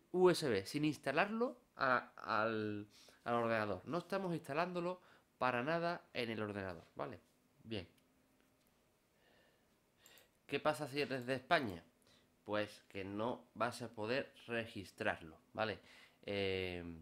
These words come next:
solamente vale para todos estos países.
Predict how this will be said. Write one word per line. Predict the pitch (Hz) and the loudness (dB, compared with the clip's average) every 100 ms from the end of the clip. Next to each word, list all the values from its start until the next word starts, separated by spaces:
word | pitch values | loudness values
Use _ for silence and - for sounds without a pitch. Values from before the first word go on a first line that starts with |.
| 82 - - - _ | -18 -20 -20 -20 _
solamente | - 127 123 131 127 117 | -6 0 2 2 0 0
vale | 127 120 120 - _ _ _ | 2 2 -4 -10 _ _ _
para | - 110 104 101 | -2 2 2 0
todos | 120 120 120 | 0 -2 -4
estos | 120 - 123 120 - - | -8 -8 -10 -10 -16 -6
países. | 101 78 - - - - | -4 -4 -8 -18 -20 -20